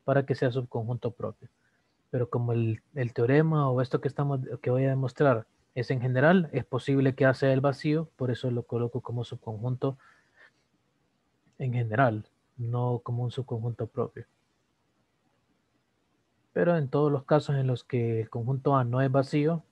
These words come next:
sí es, además de subconjunto, es conjunto propio. Bien, eh, entonces, ¿cómo vamos a demostrar esto? Demostración.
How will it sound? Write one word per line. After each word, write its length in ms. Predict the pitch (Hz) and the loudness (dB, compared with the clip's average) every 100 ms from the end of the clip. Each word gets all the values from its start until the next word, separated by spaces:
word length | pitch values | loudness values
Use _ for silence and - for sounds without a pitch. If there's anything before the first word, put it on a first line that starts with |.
| _ | _
sí 280 | - 127 | -6 0
es, 280 | 127 131 - _ | 0 0 -4 _
además 360 | 127 117 127 | -2 0 2
de 80 | 143 | 2
subconjunto, 760 | 143 143 151 139 170 185 156 135 | 0 -2 -2 0 0 2 2 0
es 180 | 131 - | -2 -6
conjunto 400 | - 117 131 127 | -6 -4 -4 -4
propio. 400 | 110 123 113 135 - _ - _ _ _ _ _ _ _ _ _ _ _ _ _ _ _ _ _ _ _ _ - | -6 -4 -6 -8 -20 _ -20 _ _ _ _ _ _ _ _ _ _ _ _ _ _ _ _ _ _ _ _ -8
Bien, 380 | 131 120 107 - _ _ | -4 -2 -4 -14 _ _
eh, 600 | 123 120 117 113 113 113 113 | -8 -4 -4 -4 -4 -6 -6
entonces, 600 | 113 147 127 117 127 - _ _ _ _ _ _ _ _ _ | -4 -2 -2 -4 -12 -20 _ _ _ _ _ _ _ _ _
¿cómo 240 | 135 139 | -2 0
vamos 220 | 135 139 | 0 0
a 60 | 131 | 0
demostrar 480 | 123 117 - 123 151 | 0 -4 -2 2 4
esto? 320 | 139 - - _ _ _ _ _ _ _ _ _ _ _ _ 185 127 | 2 0 -20 _ _ _ _ _ _ _ _ _ _ _ _ _ _
Demostración. 920 | 120 117 110 - 117 - 156 131 - | -12 -12 -14 -16 -16 -8 -6 -6 -8